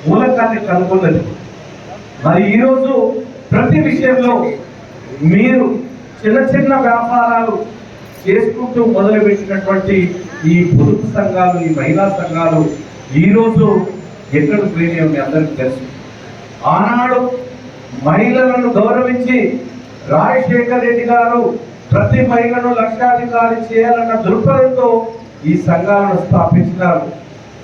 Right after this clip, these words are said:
ఈ సంఘాలు ఎప్పుడు స్థాపింపబడ్డాయో, ఎవరి స్థా-,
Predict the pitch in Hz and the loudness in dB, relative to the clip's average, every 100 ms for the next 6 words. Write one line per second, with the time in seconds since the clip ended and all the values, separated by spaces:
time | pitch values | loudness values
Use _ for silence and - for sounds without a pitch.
0 | - 202 185 196 220 247 226 240 233 - | -2 0 2 2 2 2 2 2 2 2
1 | 214 240 233 226 226 226 240 247 247 - | 2 2 2 2 2 2 2 2 0 -6
2 | - - - 147 180 233 247 - - 135 | -12 -18 -8 0 2 2 0 0 0 0
3 | 127 | -2